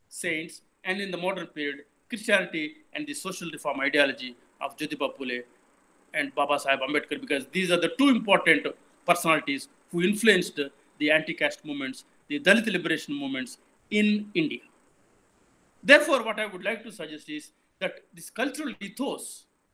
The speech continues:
incorporating the elements from outside, as I said, you know, just like the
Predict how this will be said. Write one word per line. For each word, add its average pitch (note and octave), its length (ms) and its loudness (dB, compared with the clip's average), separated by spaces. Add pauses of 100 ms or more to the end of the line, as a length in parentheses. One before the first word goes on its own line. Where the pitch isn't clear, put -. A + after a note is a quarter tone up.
(720)
incorporating C#4 1080 0 (1600)
the G#3+ 380 -8 (220)
elements C#4+ 460 0
from A3+ 420 -8 (1500)
outside, F#3+ 600 -4 (720)
as F#3 120 -4
I G3 40 0
said, B3 280 4
you A#3 60 -4
know, A3 300 -6 (680)
just B3+ 220 2
like C#4+ 220 6
the A#3+ 200 0